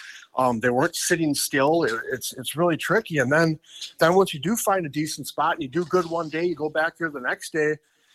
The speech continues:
and sure, there's still some fish there, but they're real negative.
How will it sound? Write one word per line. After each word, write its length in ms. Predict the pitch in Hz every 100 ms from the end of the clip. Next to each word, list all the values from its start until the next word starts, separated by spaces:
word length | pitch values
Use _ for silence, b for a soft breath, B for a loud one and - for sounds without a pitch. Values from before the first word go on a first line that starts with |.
| b
and 60 | 143
sure, 220 | - 202
there's 140 | 190
still 180 | - 170
some 160 | - 143
fish 300 | - 220 -
there, 160 | 160
but 160 | 127 127
they're 140 | 113
real 260 | 110 123 139
negative. 420 | 123 120 - 92